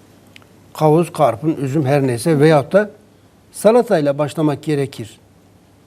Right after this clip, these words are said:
yemeğe. Neden? Çünkü çorbayla başladığınızda yemeğe bu katı gıdalar,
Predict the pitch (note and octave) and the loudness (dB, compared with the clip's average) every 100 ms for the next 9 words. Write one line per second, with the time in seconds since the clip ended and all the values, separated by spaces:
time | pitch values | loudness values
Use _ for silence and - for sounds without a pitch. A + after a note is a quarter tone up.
0 | _ _ _ _ - D#3+ D3 B2 G#2 - | _ _ _ _ -2 2 2 0 -6 -14
1 | _ _ _ _ E3+ F3+ A3 C4 - D4+ | _ _ _ _ 0 2 2 -2 -6 -2
2 | C4 E3+ F#3+ - - _ _ _ _ _ | 0 0 -4 -6 -20 _ _ _ _ _
3 | _ _ - A3+ B3 C#4 G#3 A3 A3 C4 | _ _ 2 4 6 4 4 0 0 0
4 | C4 F#3+ D#3 E3+ G#3 C#3+ E3 G#3+ _ _ | 4 2 2 2 2 2 -2 -6 _ _
5 | _ _ - _ _ _ _ _ _ _ | _ _ -20 _ _ _ _ _ _ _
6 | _ _ _ - A#3 B3+ G#3+ G#3+ D#4 G#3+ | _ _ _ 0 0 2 2 2 2 2
7 | D#3+ C#3+ C#3+ | 4 4 2